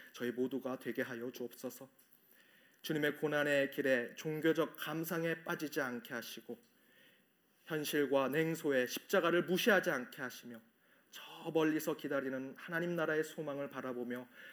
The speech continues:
그 길을 주님과 함께 걸어가게 하여 주옵소서. 주님께서 늘 동행하여 주실 것을 믿으며 이 모든 말씀 예수님의 이름으로 기도드립니다.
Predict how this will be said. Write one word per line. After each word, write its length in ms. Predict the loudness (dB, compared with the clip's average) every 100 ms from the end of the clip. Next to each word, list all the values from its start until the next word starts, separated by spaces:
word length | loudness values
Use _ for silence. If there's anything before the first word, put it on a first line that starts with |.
| -20 -12
그 160 | -4 -4
길을 480 | -2 -2 -2 -6 -10
주님과 420 | -6 -4 -2 -2
함께 560 | -4 -6 -10 -10 -10 -12
걸어가게 480 | -12 -10 -8 -8 -8
하여 300 | -10 -10 -12
주옵소서. 580 | -12 -14 -14 -16 -14 -18 -20 _ _ _ _ _ _ _ _ _ _ _ _ _ _ _ _ _ _
주님께서 400 | -4 -2 -2 2
늘 220 | 4 4
동행하여 540 | 2 -4 -2 -2 -2 -4
주실 300 | -4 -8 -6
것을 280 | -10 -10 -12
믿으며 380 | -12 -12 -12 -16 _ _ _
이 80 | -8
모든 240 | -6 -6 -8
말씀 560 | -8 -10 -12 -12 -6
예수님의 540 | -2 -2 -4 -8 -4 -4
이름으로 360 | -4 -4 -6
기도드립니다. 720 | -6 -8 -8 -8 -12 -14 -16